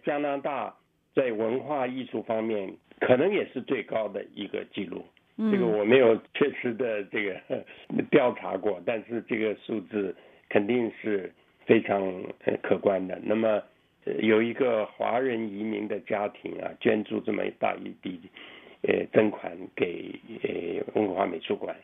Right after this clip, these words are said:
Speaker 1: 这样一个公共的艺术馆，我觉得是一个非常了不起的贡献。
Speaker 2: 那您觉得这一次捐赠是针对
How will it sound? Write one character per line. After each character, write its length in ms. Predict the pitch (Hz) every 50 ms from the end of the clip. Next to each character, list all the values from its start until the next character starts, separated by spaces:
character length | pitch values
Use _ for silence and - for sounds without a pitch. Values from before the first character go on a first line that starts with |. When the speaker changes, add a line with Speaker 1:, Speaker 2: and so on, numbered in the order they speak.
| - _ _ _ - - _ _ -
Speaker 1:
这 80 | 120
样 120 | 107 92 92
一 100 | 92 92
个 380 | 90 90 98 95 92 92 90 90 - - _ _ _ _ _ _
公 160 | - 123 107
共 240 | - 123 113 104 95
的 240 | 90 92 87 87 87
艺 140 | - 107 104 95
术 120 | - 104 98
馆， 240 | - 101 90 85 - - _ - - _ _ _ _ -
我 140 | 107 101 95
觉 140 | 92 98
得 240 | 92 95 98 95 92 - -
是 100 | - 98 98
一 20 |
个 400 | 95 - 98 98 95 - 90 87 -
非 100 | - 101
常 180 | - 104 104
了 180 | 104 98 85 85 -
不 80 | - 107
起 180 | 98 - - 113
的 120 | - 113
贡 220 | 107 - 98 90 82
献。 200 | - - 98 87 - - _ _ _ _ _ _ _ _ _ _ _ -
Speaker 2:
那 100 | - 320
您 160 | 294 277 302 320
觉 120 | - 262
得 120 | 262 277
这 180 | 269 - - 294
一 120 | 262 226
次 160 | 208 - - 190
捐 240 | - 202 185 185
赠 220 | 185 196 190 180 180
是 320 | - - 208 190 180 175 175
针 280 | - - 226 208 208 214
对 280 | 214 208 190 180 170